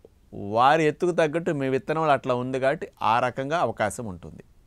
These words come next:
మీ విత్తనం పొట్టిదనుకోండి, మీ జీన్స్లోనే పొట్టిగా ఉన్నప్పుడు అలాంటి వారు, ఆ, ఆరు అడుగులు అవ్వాలంటే అవరు. కానీ మీకేదన్నా జీన్స్లో ఎత్తు అయ్యే అవకాశం ఉండి కొన్ని కారణాల వల్ల మీరు ఎదగకుండా ఆగినప్పుడు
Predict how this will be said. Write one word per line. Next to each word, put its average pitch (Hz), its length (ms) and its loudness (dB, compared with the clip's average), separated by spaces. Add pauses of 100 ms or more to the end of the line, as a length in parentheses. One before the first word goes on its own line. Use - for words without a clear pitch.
(640)
మీ 156 140 -2
విత్తనం 196 420 0
పొట్టిదనుకోండి, 147 1000 2
మీ 139 160 -2
జీన్స్లోనే 180 640 2
పొట్టిగా 156 440 2
ఉన్నప్పుడు 120 680 -2 (500)
అలాంటి 165 400 4
వారు, 165 440 4 (340)
ఆ, - 40 -6 (400)
ఆరు 151 220 6
అడుగులు 160 320 4
అవ్వాలంటే 160 460 4
అవరు. 107 300 4 (1600)
కానీ 202 320 2
మీకేదన్నా 165 800 0
జీన్స్లో 190 580 2
ఎత్తు 175 240 2
అయ్యే 165 140 6
అవకాశం 127 500 4
ఉండి 110 280 -2
కొన్ని 175 240 0
కారణాల 202 720 6
వల్ల 185 280 6
మీరు 151 200 0
ఎదగకుండా 127 580 0
ఆగినప్పుడు 104 640 -2